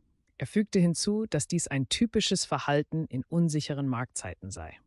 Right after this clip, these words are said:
Trotz der gemischten Signale auf dem Markt gibt es auch positive Nachrichten. So konnte der Technologiebereich zulegen,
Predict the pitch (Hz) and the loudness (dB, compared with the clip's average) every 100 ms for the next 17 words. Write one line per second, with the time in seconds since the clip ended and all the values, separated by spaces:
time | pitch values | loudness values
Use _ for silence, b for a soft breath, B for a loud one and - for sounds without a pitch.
0 | _ _ _ _ _ _ _ _ _ _ | _ _ _ _ _ _ _ _ _ _
1 | _ _ _ _ _ _ - 190 220 - | _ _ _ _ _ _ 2 4 4 6
2 | 185 147 165 - 175 147 139 143 151 156 | 6 8 6 6 2 0 2 4 6 4
3 | 123 - 123 123 131 185 - - 160 - | 2 -2 -2 0 0 -2 -8 -6 -6 -2
4 | 147 - 123 - - 170 151 131 - 120 | -4 -2 -6 -6 0 2 2 -2 -4 -4
5 | 117 120 117 90 - - 80 - _ _ | -2 -2 -4 -8 -12 -12 -14 -14 _ _
6 | _ _ _ _ - 156 - 170 165 147 | _ _ _ _ -8 -6 2 2 4 4
7 | 131 147 143 127 131 165 156 139 135 - | 2 0 0 -2 0 2 2 2 0 -2
8 | - 156 151 156 151 160 | -2 0 2 2 2 -2